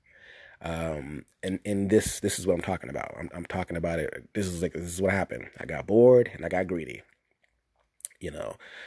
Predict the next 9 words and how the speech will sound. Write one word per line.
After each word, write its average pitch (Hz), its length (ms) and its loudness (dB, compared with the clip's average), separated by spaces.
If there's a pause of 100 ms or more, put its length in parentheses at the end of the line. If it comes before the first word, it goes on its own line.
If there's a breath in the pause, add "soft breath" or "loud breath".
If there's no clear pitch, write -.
(260 loud breath)
So, 87 520 6
and 101 120 -2
then 98 420 0
something 101 720 2
presented 101 460 2
itself 107 540 0
that 82 160 -2
was 76 100 -6
shiny. 123 580 4